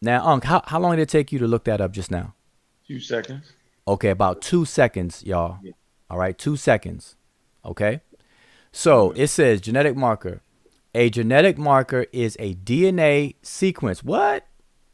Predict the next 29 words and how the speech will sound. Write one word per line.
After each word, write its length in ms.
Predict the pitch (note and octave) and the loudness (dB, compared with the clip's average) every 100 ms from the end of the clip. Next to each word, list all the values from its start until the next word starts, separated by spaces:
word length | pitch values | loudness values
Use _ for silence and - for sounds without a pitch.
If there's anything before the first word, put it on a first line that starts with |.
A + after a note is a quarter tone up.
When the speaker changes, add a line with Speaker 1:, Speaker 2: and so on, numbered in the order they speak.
| _ _ | _ _
Speaker 1:
Let's 200 | C#3+ C#3+ | -10 -4
start 200 | D#3+ C#3 | 2 2
over 200 | A#2 F#2 | 2 0
again. 260 | F2 F2 - _ _ _ _ _ _ _ _ - | -4 -8 -12 _ _ _ _ _ _ _ _ 0
A 160 | B2 | 2
genetic 480 | A2 A2+ A#2 E3 G#3+ | 2 0 2 2 2
marker 500 | D#3 D#3 D3 C#3 C#3 - | 0 0 0 -2 -6 -4
is 200 | B2 A2+ | -6 -2
a 120 | G#2+ | -4
D 300 | F#2+ G#2 E3 | -4 -4 0
N 120 | G3+ | 0
A 160 | F3+ F3+ | 2 0
sequence 880 | F3 - G#3+ - G2+ F#2 - - - _ _ _ _ _ _ _ _ - | 0 -2 -2 -2 -6 -6 -10 -20 -20 _ _ _ _ _ _ _ _ -4
with 220 | B2 C#3 | 0 2
a 120 | B2 | 2
known 480 | G#2+ B2 D3+ F3 F#3+ | 0 0 2 2 0
physical 480 | - F#3 F3 E3+ F3+ | 0 -2 0 -2 -2
location 760 | E3+ F3+ - B2 A#2+ B2+ B2 - - | -2 -2 0 0 -2 -4 -6 -8 -8
on 180 | A#2 G#2+ | -4 -2
a 100 | A2 | -2
chromosome. 760 | - D#3+ D3+ A2+ G2 D#2+ - - _ _ _ _ _ _ _ _ _ _ _ _ _ | -2 -2 -2 -4 -6 -8 -12 -20 _ _ _ _ _ _ _ _ _ _ _ _ _
Genetic 380 | - G#2+ D3 F#3 | -4 2 4 4
markers 520 | F3+ E3+ D#3 D#3 D3 | 4 4 4 -2 -2
can 220 | - B2+ | -4 -4
help 300 | A2+ C3+ B2+ | 0 0 0
link 460 | F#2+ A2+ G3 G3+ - _ - | -2 -2 -2 -4 -16 _ -4
an 120 | A#2+ | -2
inherited 640 | A2 G#2 C3+ E3 F#3 G3+ | -2 -2 0 2 0 -4
disease 640 | F#3+ F3 C#3 G#2+ G2+ B2 | -4 -6 -4 -4 -4 -8